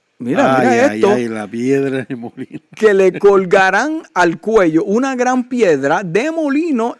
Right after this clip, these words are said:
Speaker 1: y lo hundieran
Speaker 2: Mira.
Speaker 1: en lo profundo de la mar". Mira lo que dice el versículo siete. "Ay del mundo por las cosas que hacen pecar a la gente,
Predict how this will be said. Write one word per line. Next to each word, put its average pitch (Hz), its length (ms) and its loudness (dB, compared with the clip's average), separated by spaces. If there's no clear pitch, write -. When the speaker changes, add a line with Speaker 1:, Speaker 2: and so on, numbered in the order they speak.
Speaker 1:
y 180 140 -4
lo 165 140 4
hundieran 165 560 -2
Speaker 2:
Mira. 208 100 -4
Speaker 1:
en 175 100 -4
lo 156 80 2
profundo 240 880 -4
de 143 160 -8
la 131 160 -10
mar". 113 560 -18
Mira 113 200 -10
lo 185 120 -2
que 240 120 -6
dice 262 280 -4
el 240 60 -4
versículo 196 460 -4
siete. 123 340 -6
"Ay 254 300 0
del 277 240 0
mundo 285 480 0
por 180 260 0
las 143 160 -2
cosas 294 580 -4
que 185 160 -2
hacen 262 420 -2
pecar 208 420 -2
a 277 80 -4
la 156 140 -4
gente, 143 600 -6